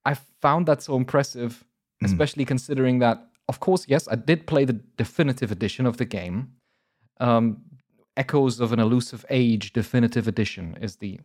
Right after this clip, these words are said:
Speaker 1: correct title of the game. And there's just no such sense of, "Here's D L C, here's an expansion, here's an additional chapter," and so on.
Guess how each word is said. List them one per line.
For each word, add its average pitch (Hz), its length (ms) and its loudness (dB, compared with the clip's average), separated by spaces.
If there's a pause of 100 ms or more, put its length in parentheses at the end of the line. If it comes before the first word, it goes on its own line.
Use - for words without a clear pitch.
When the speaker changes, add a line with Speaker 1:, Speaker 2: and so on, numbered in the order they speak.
(140)
Speaker 1:
correct - 480 -2
title 110 460 -2
of 92 100 -10
the 107 80 -8
game. 113 300 2 (1200)
And 147 120 4
there's 156 240 4
just - 300 -2 (240)
no 143 680 4
such - 540 -4 (320)
sense 147 500 -2
of, 120 280 -2
"Here's 147 520 0
D 139 260 0
L 135 100 4
C, 143 600 2
here's 135 400 2
an 151 80 -2
expansion, 131 840 -2
here's 135 400 0
an 131 220 0
additional 123 420 0
chapter," 123 460 -2
and 123 280 0
so - 140 -6
on. 120 220 2